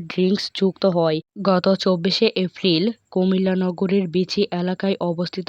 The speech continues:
রাফসানের মেসার্স ব্লু ড্রিঙ্কসে অভিযান চালান ভ্রাম্যমাণ আদালত। এ সময় নোংরা পরিবেশে মান নিয়ন্ত্রণহীনভাবে ড্রিঙ্কস তৈরি করায় তিরিশ হাজার টাকা জরিমানা করা হয়। ওই খবর শুরুতে প্রকাশ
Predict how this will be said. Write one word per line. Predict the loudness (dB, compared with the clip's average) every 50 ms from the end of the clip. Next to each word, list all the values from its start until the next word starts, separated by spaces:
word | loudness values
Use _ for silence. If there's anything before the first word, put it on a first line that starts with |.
| -2 -2 -2
রাফসানের | -2 -2 -4 -4 -4 -4 -2 0 0 0 0 0
মেসার্স | 0 0 -2 -2 -4 -4 -4 -4 -4 -4 -8 -12
ব্লু | -8 -4 -2 0 0 0
ড্রিঙ্কসে | -2 -2 -2 -2 0 -2 -2 -4 -4 -4 -2 -2 -2 0 2
অভিযান | 2 4 4 4 4 2 4 4 2 2 2
চালান | 2 2 0 2 2 2 2 0 0 -2 -4 _ -10 -6
ভ্রাম্যমাণ | -2 0 0 0 2 0 0 0 0 0 0 0 0 0
আদালত। | -2 0 0 0 0 0 0 -2 -4 -8 _ _ _ _ _ -2
এ | 0 2 2 2
সময় | 2 0 0 2 2 2 2
নোংরা | 2 2 2 2 2 2 2 0
পরিবেশে | 2 2 2 2 2 2 2 0 0 0 2 2 2 2 0 -2 _ _ -4
মান | -2 0 0 0 0 2
নিয়ন্ত্রণহীনভাবে | 2 2 2 2 0 -2 -2 0 0 2 2 2 0 0 0 0 0 0 0 0 0 -2
ড্রিঙ্কস | -2 -2 -2 0 0 0 -2 -2 -4 -4
তৈরি | -2 0 0 0 0 0
করায় | 0 0 0 0 0 0 0 -2 -4 _ _ _ 2
তিরিশ | 2 4 6 4 4 2 2
হাজার | 0 0 2 0 0 0
টাকা | 0 0 2 0 2
জরিমানা | 2 2 2 2 2 2 2 0 0
করা | 2 2 0 2 2
হয়। | 0 0 0 0 -2 -4 -6 _ _ -2
ওই | 0 2 2 2 0
খবর | 0 2 2 2 2 0 0
শুরুতে | 0 0 -2 0 0 0 -2 -2 -4
প্রকাশ | -2 -2 -4 -2 -2 -2 -4